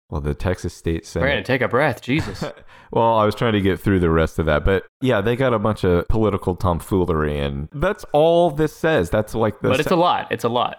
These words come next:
Speaker 1: In their system of scoring, it scored a health and in-,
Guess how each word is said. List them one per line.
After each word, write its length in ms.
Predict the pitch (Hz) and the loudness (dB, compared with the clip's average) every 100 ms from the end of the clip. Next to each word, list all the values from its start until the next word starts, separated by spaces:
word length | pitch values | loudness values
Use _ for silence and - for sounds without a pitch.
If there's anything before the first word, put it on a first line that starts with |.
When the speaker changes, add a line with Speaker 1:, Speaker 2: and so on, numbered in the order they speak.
| - | -6
Speaker 1:
In 240 | - 101 | -4 0
their 480 | 120 135 143 139 - | 2 4 4 2 -2
system 680 | - 135 - 113 101 92 104 | -6 -6 -4 0 0 0 -6
of 120 | - - | -10 -10
scoring, 560 | - 110 87 67 71 - | -2 0 2 -2 -6 -4
it 160 | 92 - | -4 -4
scored 260 | - 110 | -2 0
a 60 | 92 | 0
health 320 | - 123 - | 0 0 0
and 100 | 123 | -2
in-, 160 | 110 | -2